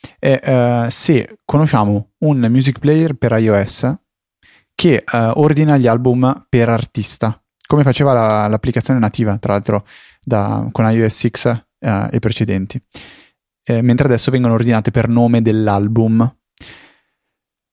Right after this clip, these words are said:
Ehm, io come, come pl-, player alternativo non sono sicuro che lo faccia, però mi sembra quello più completo, quello più utilizzato. Si chiama Ecoute, scritto Ecoute,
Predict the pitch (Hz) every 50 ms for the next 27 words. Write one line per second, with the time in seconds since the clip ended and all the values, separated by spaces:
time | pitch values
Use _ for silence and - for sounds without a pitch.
0 | _ - - 135 139 139 139 135 135 135 135 131 135 135 135 135 135 135 131 131
1 | 131 - - - - 170 160 220 262 247 147 - - 143 139 135 135 - - 139
2 | 135 123 - 143 - - - - 139 139 147 147 147 143 143 135 147 139 143 139
3 | - 170 151 139 131 131 - - - 165 170 156 - - 147 - 160 156 - 147
4 | 139 - 170 180 - - 143 - 165 170 147 - - 131 131 127 - 151 139 127
5 | - - 143 131 - - 127 127 117 127 135 127 135 - 127 120 113 - - 123
6 | 120 120 120 117 120 117 - 123 120 120 113 - - 123 110 107 107 - 123 117
7 | - 135 - 127 117 117 - 135 123 - - - 127 120 113 _ - - 123 120
8 | - - 123 - 135 - 139 - - - 131 127 123 120 113 107 - 117 117 127
9 | -